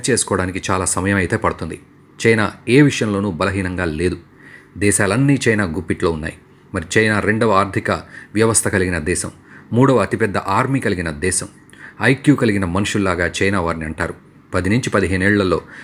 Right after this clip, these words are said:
ప్రపంచంలో ఇద్దరు లీడర్లు ఉంటారు ఎక్స్‌పర్ట్స్ ప్రకారం.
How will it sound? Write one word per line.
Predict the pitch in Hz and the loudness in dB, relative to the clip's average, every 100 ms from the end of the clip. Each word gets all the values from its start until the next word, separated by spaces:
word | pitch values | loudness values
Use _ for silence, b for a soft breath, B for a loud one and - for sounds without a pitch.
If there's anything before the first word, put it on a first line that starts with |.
| B | B
ప్రపంచంలో | 107 127 117 113 104 90 - B - | 0 0 0 2 2 0 -4 B -4
ఇద్దరు | 101 123 107 | 2 2 2
లీడర్లు | 104 120 101 | 2 2 2
ఉంటారు | 85 85 85 82 - - - - | -2 -4 -6 -6 -14 -20 -18 -8
ఎక్స్‌పర్ట్స్ | - - 95 - - | -8 0 0 0 -6
ప్రకారం. | 90 85 80 | -2 -2 -4